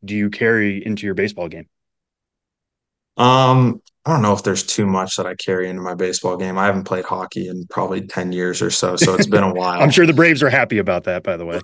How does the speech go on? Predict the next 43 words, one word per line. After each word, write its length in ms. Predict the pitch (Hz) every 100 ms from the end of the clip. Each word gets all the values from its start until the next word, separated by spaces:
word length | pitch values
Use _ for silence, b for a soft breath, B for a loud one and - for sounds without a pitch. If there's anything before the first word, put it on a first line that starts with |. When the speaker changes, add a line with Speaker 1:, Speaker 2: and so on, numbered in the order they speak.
| -
Speaker 2:
<laughs> 200 | 139 131
Uh, 120 | 123 95
yeah, 380 | 98 92 90
it's 280 | 92 - - - _ _ _ _ _ -
probably 260 | 127 117 104
for 140 | 101
the 80 | 92
best, 380 | 90 - - -
but 280 | 98 95 _ _ _ _ 98
yeah, 220 | 87 - -
it's, 560 | 104 107 - - - _ -
it 80 | 110
was 180 | 104 -
fun 400 | 104 98 95 90
while 240 | 87 87
it 40 |
lasted 420 | 98 98 - 92 90
and 80 |
while 180 | 92 95
I 80 | 98
was 180 | 95 95
playing, 340 | - 92 95
but 180 | 95 95 _ _ _ -
I 80 | 95
definitely 360 | 101 95 95 90
enjoy 280 | 90 90
playing 280 | - 90 92
baseball 440 | 95 87 - 87 95
way 140 | 95
more, 280 | 98 98 98
and 100 | 98
the 60 |
warm 300 | 98 98 98
weather 260 | 101 98 98
is 100 | 95
a 40 |
lot 220 | 101 101 -
more 160 | 95
fun 260 | - 92 98
than 120 | 101
the 100 | 98
cold 280 | - - -
rinks. 440 | 71 65 - -